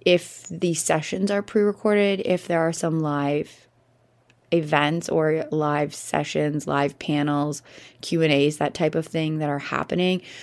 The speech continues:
so that it's a bit of a mix of an experience, because I think we all know that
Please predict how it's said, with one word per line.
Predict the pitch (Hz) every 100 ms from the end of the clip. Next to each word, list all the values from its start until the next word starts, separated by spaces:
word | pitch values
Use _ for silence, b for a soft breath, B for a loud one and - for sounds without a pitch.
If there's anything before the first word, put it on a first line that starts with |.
| B -
so | - 180 160
that | 165 151 143
it's | 156 -
a | 147
bit | 151 156
of | 147
a | 147
mix | 151 156 - -
of | 196
an | 202
experience, | 202 - 214 214 214 202
because | - - 196 170 165
I | -
think | 170 165
we | 170
all | 156 156
know | 156 151 151
that | 143 139 -